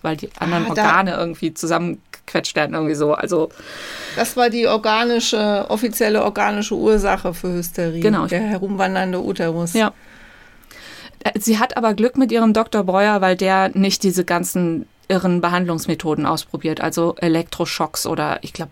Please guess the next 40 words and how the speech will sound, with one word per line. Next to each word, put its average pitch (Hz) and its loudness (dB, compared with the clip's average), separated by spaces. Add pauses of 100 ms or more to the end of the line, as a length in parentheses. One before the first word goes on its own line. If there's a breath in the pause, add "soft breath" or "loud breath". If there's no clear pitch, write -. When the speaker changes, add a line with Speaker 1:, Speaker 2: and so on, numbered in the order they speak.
Speaker 1:
Beschneidungen 160 0
und 156 -2
was 160 -6
es 156 -10
da 160 -4
alles 160 -2
gab, 156 -2
sondern 165 -2
er 190 2
setzte 190 -4
darauf, 160 -2
mit 165 -4
ihr 175 -4
zu - -6
sprechen. - -4 (1400 loud breath)
Speaker 2:
Mhm. 196 -4
Speaker 1:
Ähm, 175 2 (380 loud breath)
sie 196 4
na-, 180 4
sie 240 4
nannte 180 2
das 165 -4
dann, 190 4
sie 185 0
sprach 180 0
ja 180 0
dann 165 -2
erstmal 175 -2
nur 165 -2
Englisch, 185 2
sie 185 0
nannte 175 2
das 170 0
dann 165 0
ihre 175 -2
Talking 175 -2
Cure, 180 0
also - -4
ihre 170 -2
Redekur. 196 2